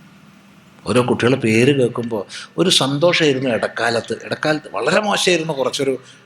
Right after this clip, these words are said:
പത്ത് മുപ്പത് കൊല്ലം മുമ്പൊക്കെ വളരെ മോശം പേരുകളായിരുന്നു കുട്ടികൾക്ക്. ഇപ്പം നല്ല പേരുകളായിരുന്നു. ഇപ്പം അത് രണ്ടാമതും തുടങ്ങിയിട്ടുണ്ട്, എന്തൊക്കെയോ ചില പേരുണ്ട്. ഞാൻ ചോദിക്കും, "ഇതെന്താ അത് സ്വാമി, ഇതിൻ്റെ അർത്ഥം?"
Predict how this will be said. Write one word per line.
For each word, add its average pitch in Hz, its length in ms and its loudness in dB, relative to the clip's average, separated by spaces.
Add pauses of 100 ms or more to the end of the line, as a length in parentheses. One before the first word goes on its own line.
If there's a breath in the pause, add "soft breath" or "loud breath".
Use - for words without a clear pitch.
(140)
പത്ത് 120 160 -2
മുപ്പത് 143 200 2
കൊല്ലം 135 320 4
മുമ്പൊക്കെ 131 280 0
വളരെ 127 360 4
മോശം 156 300 0
പേരുകളായിരുന്നു 113 640 -2
കുട്ടികൾക്ക്. 82 440 -16 (440 loud breath)
ഇപ്പം 214 180 -2
നല്ല 156 640 0
പേരുകളായിരുന്നു. 95 680 -4
ഇപ്പം - 160 -2
അത് 147 120 2
രണ്ടാമതും 117 540 2
തുടങ്ങിയിട്ടുണ്ട്, 110 520 0
എന്തൊക്കെയോ 151 840 2
ചില 131 220 2 (440 loud breath)
പേരുണ്ട്. 95 380 -6
ഞാൻ 117 140 -2
ചോദിക്കും, 170 260 4
"ഇതെന്താ 143 280 2
അത് 139 220 -4 (200 loud breath)
സ്വാമി, 175 260 2
ഇതിൻ്റെ 175 240 0
അർത്ഥം?" 147 300 -4